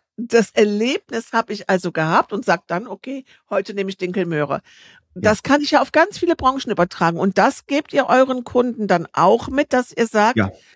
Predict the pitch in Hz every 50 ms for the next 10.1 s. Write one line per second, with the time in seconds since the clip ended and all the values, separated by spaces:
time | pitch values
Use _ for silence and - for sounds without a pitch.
0 | _ _ _ 208 214 202 196 180 180 - 214 214 226 254 320 - - - 339 311
1 | 330 330 - _ 214 202 175 196 190 - 233 247 277 330 - - - 214 214 220
2 | 220 220 220 214 - - _ _ _ _ _ _ _ - 202 196 190 190 214 233
3 | 262 269 - - 339 294 - - 311 311 311 - - - 240 220 226 214 - -
4 | _ 240 226 254 294 277 262 226 214 202 208 - 240 269 320 311 - - 247 247
5 | 254 269 - - _ _ _ _ _ _ _ _ - 196 190 156 _ _ _ _
6 | _ _ 214 220 240 247 233 - 269 220 226 262 - 330 254 233 - 254 220 202
7 | 190 190 - - 233 240 285 - _ _ _ - 214 214 - _ _ 220 202 190
8 | 190 208 226 302 - - 339 240 - 202 190 208 214 - - 208 - - - 180
9 | - _ 320 277 226 - - 175 - - 233 - - 240 196 185 196 220 226 -
10 | -